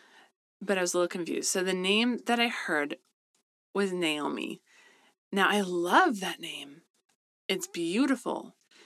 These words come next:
but it didn't feel right. It didn't feel complete. And so I just was confused. And I was like, "Okay, God, maybe I just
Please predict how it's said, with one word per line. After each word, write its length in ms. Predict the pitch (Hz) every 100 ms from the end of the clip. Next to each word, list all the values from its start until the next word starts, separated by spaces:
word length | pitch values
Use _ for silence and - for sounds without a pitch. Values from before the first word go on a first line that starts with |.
| - -
but 120 | 196
it 180 | 190 -
didn't 300 | 196 233 -
feel 300 | - 202 175
right. 260 | 175 165
It 100 | 165
didn't 260 | 170 214 -
feel 140 | 226
complete. 640 | 208 180 147 - 196 185
And 140 | 180 170
so 120 | 180
I 160 | - 180
just 540 | - 196 190 - -
was 180 | 175 185
confused. 720 | - 202 196 269 294 165 -
And 120 | 165
I 140 | 160 160
was 220 | 156 160
like, 320 | 156 147 - _ - - - - - - _ _ _ _ _ _
"Okay, 920 | 240 254 220 233 226 220 220 220 226 - _ _ _
God, 600 | - 220 226 220 220 208 - _ _ _ _ _ _ _ _ _ _ _
maybe 300 | 196 220 233
I 160 | 214 208
just 340 | - 208 -